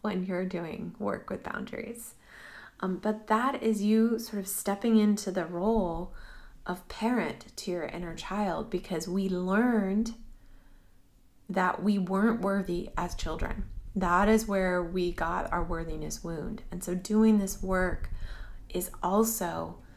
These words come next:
helping to heal your inner child. Um, on the flip side of that,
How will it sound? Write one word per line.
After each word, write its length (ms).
helping 380
to 100
heal 400
your 240
inner 220
child. 720
Um, 540
on 500
the 120
flip 300
side 280
of 140
that, 460